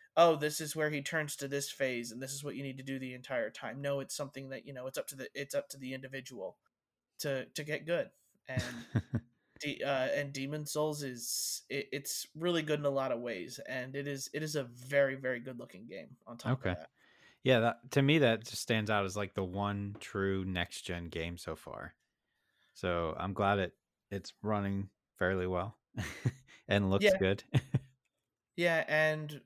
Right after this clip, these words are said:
Speaker 1: w-, with that as well, one thing I will say is, like, the,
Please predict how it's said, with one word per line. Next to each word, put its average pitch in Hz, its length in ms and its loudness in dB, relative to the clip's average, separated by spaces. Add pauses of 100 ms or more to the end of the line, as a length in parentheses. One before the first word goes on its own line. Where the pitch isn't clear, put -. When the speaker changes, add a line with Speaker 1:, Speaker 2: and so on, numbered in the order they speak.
(140)
Speaker 1:
w-, 127 160 -12
with 180 260 -2
that 196 180 8
as 165 200 0
well, 143 340 2
one 143 180 -4
thing 147 160 -2
I 139 80 -2
will 135 160 -4
say 139 240 -2
is, 131 160 -6
like, 127 220 -6
the, 131 400 -6